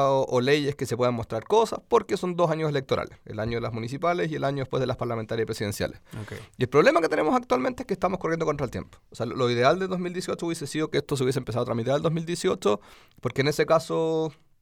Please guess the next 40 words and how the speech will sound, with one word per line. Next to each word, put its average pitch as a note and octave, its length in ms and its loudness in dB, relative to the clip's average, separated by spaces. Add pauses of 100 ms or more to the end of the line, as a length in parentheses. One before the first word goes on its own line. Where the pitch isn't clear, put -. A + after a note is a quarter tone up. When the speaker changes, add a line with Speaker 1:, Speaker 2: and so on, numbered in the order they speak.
(600)
Speaker 1:
al C3+ 100 6
menos F#3 200 8
uno G#3+ 100 4
se - 100 0
puede F3+ 120 6
asegurar E3+ 280 4
que D#3+ 100 0
empiece E3+ 300 0
a - 40 -2
ser E3 120 -2
discutido D#3+ 500 -4
y, D3+ 100 -4
y C#3+ 120 -2
ahí C3+ 220 2
que C#3+ 100 -6
el C#3 80 -4
sistema C#3 260 -4
político C3+ 280 -2
empiece B2+ 240 -4
a - 20 -2
invertir. A#2 460 -6 (160)
O - 40 -20
sea, - 80 -6
cuando A2 200 -2
ya D3+ 120 2
tiene F3+ 120 0
invertido, G#3+ 580 -2 (560)
bueno, - 400 -2 (300)
se - 140 -8
la D#3+ 100 0
seguirá E3 260 2
jugando F#3 380 2
para D#3+ 160 6
que D3+ 60 8
avance, E3 300 8
aunque - 140 -6
no C3+ 80 -4
sea D3 160 -4
tan C3 160 -4
rápido. G#2+ 320 -6